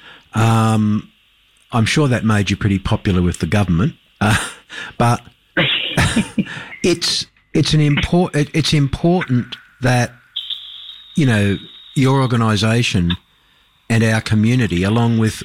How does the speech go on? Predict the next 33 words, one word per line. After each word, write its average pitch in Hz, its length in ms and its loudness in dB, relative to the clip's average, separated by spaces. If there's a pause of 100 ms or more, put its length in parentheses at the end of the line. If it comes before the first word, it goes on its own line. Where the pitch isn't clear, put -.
with 113 260 0
other 143 220 0
communities 95 840 0 (640)
in 107 140 2
Israel, 85 640 -2 (160)
is, 110 580 0 (300)
is 110 280 0 (160)
wanting 127 420 2
to, 117 200 -6
you 117 60 2
know, 107 180 0
saying 123 340 0
to 107 80 -2
the 101 60 -4
government, 98 500 0 (1160)
"Look, - 280 -4 (1040)
the 139 100 0
Supreme 156 460 0
Court 110 400 0 (240)
has 113 240 2
these 98 240 0
powers 92 580 0 (120)
for 87 240 0
a 80 40 0
reason, 90 560 0 (1200)
and 104 440 2
the 101 80 -2
government 120 400 0
is 98 120 -2
trying 98 340 0
to 85 80 -4
change 110 500 0
it." - 200 -8